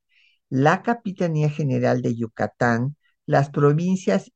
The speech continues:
internas de Oriente y Occidente y todas las islas adyacentes. Se respetarán los derechos de los ciudadanos de ambos países,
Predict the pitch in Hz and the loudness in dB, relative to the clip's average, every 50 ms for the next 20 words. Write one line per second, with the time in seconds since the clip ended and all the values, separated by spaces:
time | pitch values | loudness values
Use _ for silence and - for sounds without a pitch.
0 | _ - 156 147 135 131 123 135 - 156 156 151 156 160 160 160 156 147 139 131 | _ -4 -2 0 0 0 -2 0 2 4 4 4 2 -2 -2 -2 -2 0 2 2
1 | 123 123 123 127 135 139 143 143 147 147 147 - 156 139 127 127 120 120 - - | 2 2 2 0 -2 -2 0 0 0 -2 -2 -4 -4 -4 -2 -2 -4 -4 -4 -10
2 | - - 131 123 131 139 143 151 151 147 147 170 165 151 143 143 143 - - 170 | -8 -4 -4 0 0 2 2 2 2 0 0 -2 -2 0 -2 -4 -4 0 2 2
3 | 165 165 175 175 170 - 139 123 139 - _ _ - 147 147 147 147 143 147 139 | 2 4 2 0 0 0 -2 -2 -2 -2 _ _ -2 0 0 0 0 0 0 -2
4 | 139 143 - - _ _ - 139 147 151 151 160 156 156 151 143 147 147 - - | -2 -2 -4 -12 _ _ 0 2 2 2 2 0 0 2 2 2 0 -2 -4 -6
5 | - 160 139 127 117 101 - - 107 - - _ _ _ _ _ _ _ _ _ | -4 -2 -2 -2 -2 -6 -8 -12 -16 -16 -16 _ _ _ _ _ _ _ _ _
6 | _ _ _ _ _ _ _ _ _ - - - - 220 214 208 196 - - - | _ _ _ _ _ _ _ _ _ -20 -2 4 6 6 8 6 6 2 0 -2
7 | 151 151 147 147 - - 135 127 - - 123 113 113 113 117 123 123 123 120 113 | 0 0 0 -2 -2 -2 -2 -2 0 0 2 2 2 2 0 0 0 0 0 -2
8 | 123 117 110 107 113 113 117 117 - 143 131 127 123 120 110 107 101 101 104 - | -2 -4 -4 -2 -2 -4 -6 -6 -4 -2 -2 -2 -2 -2 -2 0 0 -2 -2 -4
9 | - - - 104 101 104 101 98 101 107 117 123 139 147 151 151 151 147 147 120 | -10 -8 -6 -4 -2 -2 -2 -2 0 2 2 2 2 2 2 0 0 0 -2 -2
10 | 110 107 107 110 107 113 - _ _ - 107 120 143 170 185 196 180 - - 185 | -2 -2 -4 -4 -6 -6 -8 _ _ -2 0 0 0 2 0 0 -2 -2 -2 -2
11 | 175 180 180 | -2 -2 -4